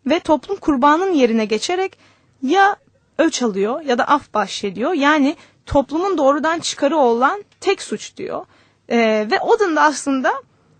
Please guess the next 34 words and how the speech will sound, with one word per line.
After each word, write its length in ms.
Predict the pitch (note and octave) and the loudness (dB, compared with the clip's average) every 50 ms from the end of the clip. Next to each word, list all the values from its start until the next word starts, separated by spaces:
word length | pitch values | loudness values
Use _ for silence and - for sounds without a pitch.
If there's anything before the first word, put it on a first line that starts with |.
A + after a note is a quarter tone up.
| _ _ _ - | _ _ _ -8
Chandler'ı 460 | - - F4+ G4 G#4 G#4+ F4+ E4 C4 | -4 0 0 2 2 2 2 2 2
eleştiriyor 640 | A#3+ A3+ A3 G#3+ G#3 - - - G3 A3+ C#4 F4 F4 | 2 2 2 0 -2 -4 -8 -8 -6 -2 -2 -2 -2
ve 120 | F4 B3+ A#3+ | -2 -2 -2
diyor 200 | D#4+ F#4 G4+ - | 0 -2 -2 -2
ki 220 | - D#4 D#4+ F#4 - _ _ _ _ _ _ _ _ - A3+ | -4 -8 -8 -8 -10 _ _ _ _ _ _ _ _ -8 -6
e, 280 | A3 G#3 G#3 G#3 - - | -4 -4 -4 -6 -8 -6
Chandler 420 | - - C4 C4+ C#4 B3+ C4 B3 | -2 0 2 2 2 2 2 2
aslında 380 | - A#3+ A#3 - B3 A#3 A3+ G#3+ | 2 0 0 0 0 0 0 0
dedektiflik 480 | A3+ A3 A3+ - - A#3+ - - A3+ | 0 -2 -2 -2 -4 -8 -6 -6 -6
hikayeleri 560 | A#3+ A3 - B3+ A3+ A3+ A3+ A3+ A3+ A3+ A3 | -6 -4 -2 -2 0 0 0 0 -2 -2 0
yazmıyor. 600 | A#3 B3+ D4 E4 C4 G#3 G#3+ G3 G#3 A#3+ F#4 C5 | 2 2 2 2 0 -2 -6 -4 -4 -6 -6 -8
Suç 360 | - - - - G#4+ - - - | -12 -8 -2 -2 -2 -2 -2 0
dünyası 420 | D#4 C#4 C4 B3 A#3+ B3 - C#4 | 2 2 4 4 2 0 0 -2
ile 180 | A#3+ A3 G#3+ G#3+ | 0 0 0 0
ilgili 240 | G#3+ C#4 F4 E4+ | 0 0 -2 -2
ciddi 260 | C4+ C4 B3+ _ - D#4+ | -4 -6 -8 _ -4 -2
incelemeler 680 | C#4+ D4+ D4 C4+ D4 C#4 C4+ C4+ C4+ C#4 C#4 C4+ C4 | 0 2 0 2 0 0 0 0 0 2 2 2 2
yapıyor. 340 | A#3+ A3+ - - F#3+ G3+ G#3+ | 2 0 -2 -4 -6 -4 0
Halbuki 380 | A3+ C#4+ C#4+ C4+ A#3 A#3+ C4+ A3+ | 2 2 2 2 0 -4 -4 -4
bir 100 | B3+ G#3+ | -4 -4
cid-, 160 | A3+ A#3+ A3 - - - - _ _ _ - | -4 -6 -8 -10 -20 -20 -20 _ _ _ -6
bir 240 | A3 C4+ C#4 B3 - _ _ - | -2 -2 -2 -2 -6 _ _ -2
dedektiflik 600 | A#3 A#3+ A3 A#3+ A#3+ - C4+ A#3+ - C#4 B3 A3+ | 0 2 2 2 0 -2 -6 -6 -6 -6 -2 0
romanında 380 | A#3+ A3 G#3+ G#3+ A3 C4 D4+ - | 0 0 0 0 0 0 2 4
olması 360 | B3+ B3 B3 B3+ B3+ - D#4+ | 4 4 4 2 0 0 0
gereken 420 | A#3+ A#3 A3 G#3+ - E4+ E4 C4 | 0 0 0 0 -2 -2 0 2
bazı 260 | A#3 A#3+ B3+ B3+ C4+ - | 4 4 2 2 2 0
özellikler 640 | A#3+ A#3+ G#3+ A#3 A#3 A#3 A#3 A#3+ - - C4+ A#3 A#3+ | 0 2 2 2 0 0 -2 -4 -4 -2 0 0 0
vardır 480 | G#3+ F#3+ F#3 G3 F#3+ F3+ F#3+ G3 F3 | 0 -2 -4 -4 -6 -6 -8 -8 -4
diyor 160 | G3 A3+ B3+ B3+ | -2 -2 -2 0
ki 180 | - C#4+ G#3+ | -2 -4 -4
bi-, 200 | G#3+ G#3 G3+ G3+ | -4 -6 -4 -2
biz 200 | A#3+ A#3 G#3 G#3 | -2 0 0 0
bunları 440 | G#3+ A3 A3 A3 G#3+ G#3+ A3 A3 | -2 0 0 0 0 -2 -4 -6